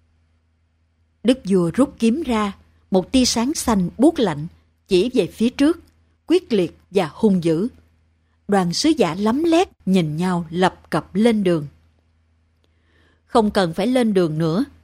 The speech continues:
một vệt lửa đỏ tự lưng trời xa xuống. Hoàng tử Asadisa sừng sững trước sân rồng, lẫm lẫm uy nghi như vị thái tử con trời. Bá quan và đức vua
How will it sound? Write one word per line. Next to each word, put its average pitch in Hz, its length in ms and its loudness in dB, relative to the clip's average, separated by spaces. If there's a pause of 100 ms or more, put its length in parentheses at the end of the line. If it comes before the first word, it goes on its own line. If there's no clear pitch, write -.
(240)
một 196 220 0
vệt 185 200 2
lửa 190 220 2
đỏ 196 320 -2 (120)
tự 180 200 2
lưng 240 280 0
trời 170 280 0
xa 185 320 -2
xuống. 202 340 0 (840)
Hoàng 185 200 0
tử 185 340 2
Asadisa 214 840 -2 (200)
sừng 196 360 0
sững 180 300 -2
trước 359 220 2
sân 226 280 0
rồng, 156 240 -4 (560)
lẫm 175 340 0
lẫm 202 320 0 (120)
uy 269 180 2
nghi 233 340 0 (240)
như 196 380 0
vị 170 240 2
thái 349 180 -2
tử 185 260 0 (100)
con 233 240 0
trời. 165 280 0 (1000)
Bá 240 220 0
quan 185 420 0
và 175 140 2
đức 190 260 -2
vua 202 280 2